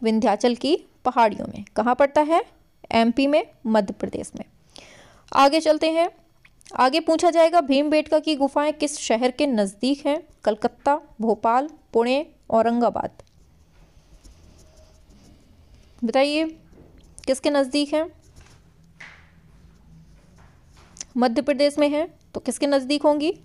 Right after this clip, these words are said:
भोपाल के। आगे, आगे पूछा जा रहा है पुरा पाषाण काल के दौरान बने भीमबेटका के चित्र कौन से हैं?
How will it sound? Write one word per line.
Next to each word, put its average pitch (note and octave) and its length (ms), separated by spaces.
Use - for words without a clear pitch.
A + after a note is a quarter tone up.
भोपाल G#3+ 400
के। - 180
आगे, C4+ 300
आगे C4+ 240
पूछा D#4+ 300
जा D#4+ 140
रहा D#4 180
है D#4 180
पुरा D4+ 300
पाषाण C#4+ 480
काल C4+ 280
के C4+ 160
दौरान A#3+ 480
बने C4+ 420
भीमबेटका D4+ 580
के D#4 140
चित्र C#4 300
कौन B3 280
से A#3 120
हैं? G#3 240